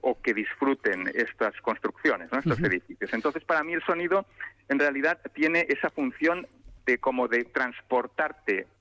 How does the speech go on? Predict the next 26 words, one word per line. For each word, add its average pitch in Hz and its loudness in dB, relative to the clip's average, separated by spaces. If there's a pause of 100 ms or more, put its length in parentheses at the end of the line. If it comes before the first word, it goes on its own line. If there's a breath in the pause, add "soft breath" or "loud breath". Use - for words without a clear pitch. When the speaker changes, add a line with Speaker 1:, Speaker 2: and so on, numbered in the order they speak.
(100)
Speaker 1:
a 120 2
lo 110 0
largo 117 0
del 101 -2
tiempo, 92 -2
¿no? 131 2
Porque, 107 0
claro, 120 0
el, 107 -6
el 110 -2
sonido 117 2
no 131 0
deja 120 0
de 113 0
ser, 117 0 (800 soft breath)
pues, 117 2 (180)
pues 117 2 (140)
la 117 4
evolución 117 2
de, 123 4
de 120 2
unos 127 4 (100)
timbres 139 2
o 120 4
melodías 123 2 (100)
o, 127 2